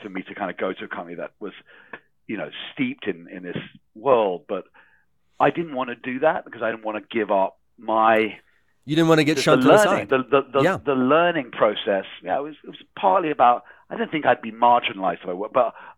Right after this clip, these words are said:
Speaker 1: I, I actually wanted to learn. You know, I wanted
Speaker 2: Mm-hmm.
Speaker 1: to learn a lot, and, and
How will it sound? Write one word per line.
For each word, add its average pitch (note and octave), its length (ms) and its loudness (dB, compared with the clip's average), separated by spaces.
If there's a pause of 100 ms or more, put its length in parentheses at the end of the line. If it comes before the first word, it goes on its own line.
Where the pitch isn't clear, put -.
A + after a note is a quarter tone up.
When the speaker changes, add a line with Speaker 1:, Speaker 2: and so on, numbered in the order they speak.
(120)
Speaker 1:
I, D3 200 6
I C3 320 4
actually A2 220 -6
wanted F2+ 260 -10
to - 80 -10
learn. D2+ 340 -6 (100)
You - 100 -16
know, F2+ 40 -8
I F2 80 -8
wanted F#2+ 300 -8
Speaker 2:
Mm-hmm. A2+ 120 -6
Speaker 1:
to F2+ 60 -6
learn D#2+ 120 -8
a D#2 60 -12
lot, D#2 380 -8
and, E2+ 260 -6
and F#2+ 120 -8